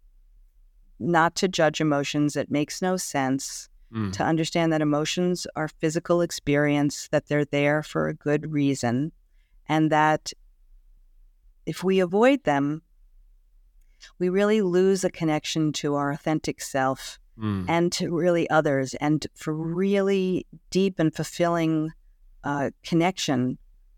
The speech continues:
Speaker 1: we have to be connected to our emotions, and we have to understand emotions so that when the people we love behave badly, we can look beyond the behavior,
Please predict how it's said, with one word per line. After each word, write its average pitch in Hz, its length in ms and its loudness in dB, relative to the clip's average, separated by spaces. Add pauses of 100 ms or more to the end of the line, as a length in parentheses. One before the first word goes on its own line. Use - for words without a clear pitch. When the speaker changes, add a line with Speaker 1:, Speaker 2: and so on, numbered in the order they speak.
Speaker 1:
we 165 200 -2
have - 340 -2
to 175 100 -2
be 160 140 0
connected 143 560 -4
to 143 640 -4
our 156 160 0
emotions, 156 460 0
and 170 80 2
we 180 100 2
have 214 240 0
to - 120 2
understand 190 600 0
emotions 147 500 0
so 151 140 -2
that 143 200 0
when 156 360 0 (220)
the 175 60 -12
people 220 440 2
we 165 160 2
love 170 600 2 (380)
behave 175 480 -2 (140)
badly, 151 760 0 (360)
we 170 140 -4
can 160 480 -2 (1000)
look 208 460 2 (200)
beyond 185 480 4
the 180 40 0
behavior, 156 960 -2